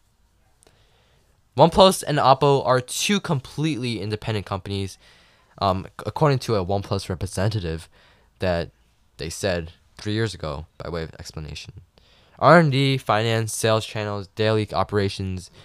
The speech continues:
et cetera operate independently, according to him. The two parties share some common investors, and OnePlus teases Oppo's manufacturing line and shares part of the supply chain resources with Oppo. Lau says that OnePlus will s-,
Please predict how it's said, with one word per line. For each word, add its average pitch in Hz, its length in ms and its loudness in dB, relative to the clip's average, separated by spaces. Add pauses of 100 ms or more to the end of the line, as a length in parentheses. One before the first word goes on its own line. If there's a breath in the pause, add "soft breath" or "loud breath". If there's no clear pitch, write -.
et - 60 -18
cetera 104 440 -2 (240 soft breath)
operate 107 420 -2
independently, 107 760 -4
according 71 300 -12
to - 100 -18
him. 80 140 -18 (680 soft breath)
The 113 80 -6
two 190 180 2
parties 156 400 8
share 135 340 4
some 135 240 0
common 160 420 4
investors, 95 580 -4 (480 soft breath)
and 120 140 0
OnePlus 175 480 0
teases 135 420 -4
Oppo's 113 380 2
manufacturing 104 640 -2
line 85 260 -6 (240 soft breath)
and 107 140 -4
shares 117 320 0 (240 soft breath)
part 151 240 2
of 107 80 -8
the 117 100 0
supply - 380 -2
chain 95 320 -8
resources 85 500 -12
with - 120 -18
Oppo. - 320 -12 (880)
Lau 139 200 10
says 147 300 4
that 123 180 6
OnePlus 123 360 4
will 113 80 -2
s-, - 200 -8